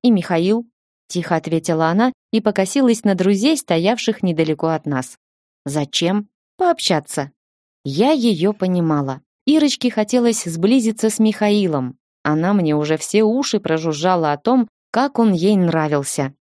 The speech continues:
Но настроение было ни к чёрту. Я уже повернулась и тут сообразила, а если и правда пригласить её и Михаила на разговор с Бертом? Во-первых,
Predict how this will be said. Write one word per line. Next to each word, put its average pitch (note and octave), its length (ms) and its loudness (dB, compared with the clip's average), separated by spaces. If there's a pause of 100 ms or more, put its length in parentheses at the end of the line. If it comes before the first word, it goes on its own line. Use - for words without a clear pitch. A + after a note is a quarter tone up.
(120)
Но F#3+ 120 0
настроение B3+ 640 2
было A3+ 280 2
ни B3 140 2
к - 100 -16
чёрту. D3 480 -8 (220)
Я D#3+ 200 2
уже E3 220 0
повернулась E3+ 800 0
и D3 40 -2
тут G#3 260 -2
сообразила, F#3 800 0 (160)
а E3+ 120 0
если C4+ 560 0
и D#4+ 100 0
правда E3 500 -4
пригласить F#3+ 640 -2
её G3 380 2
и D3 120 0
Михаила A3 580 0
на E3+ 140 2
разговор F3+ 460 0
с A3 100 -2
Бертом? E3 560 -2 (180)
Во-первых, D#3 680 -4